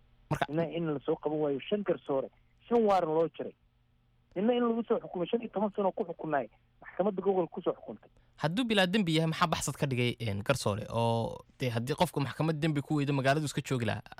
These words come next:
Speaker 1: Waxaadna sh-, isticmaashay ereyga baxsad ayuu inuu ku maqan yahay isaguna.
Speaker 2: Waxaa raadinaya ga-, guddoomiye maxkamadda racfaanka oo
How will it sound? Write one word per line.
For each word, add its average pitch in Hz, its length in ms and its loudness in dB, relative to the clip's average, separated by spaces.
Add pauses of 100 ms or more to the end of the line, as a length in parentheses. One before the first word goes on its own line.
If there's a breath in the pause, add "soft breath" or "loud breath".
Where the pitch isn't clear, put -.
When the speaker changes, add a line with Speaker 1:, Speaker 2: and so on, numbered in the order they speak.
Speaker 1:
Waxaadna 151 320 0
sh-, - 160 -6
isticmaashay 123 500 0
ereyga 131 220 0
baxsad 139 360 0
ayuu 127 220 0 (320)
inuu 143 160 0
ku 156 100 -2
maqan 131 220 0
yahay 120 160 2
isaguna. 110 240 -4 (260)
Speaker 2:
Waxaa 240 240 2
raadinaya 226 460 2
ga-, 175 240 -2
guddoomiye 202 400 0
maxkamadda 202 540 -2
racfaanka 185 520 -2
oo 147 340 0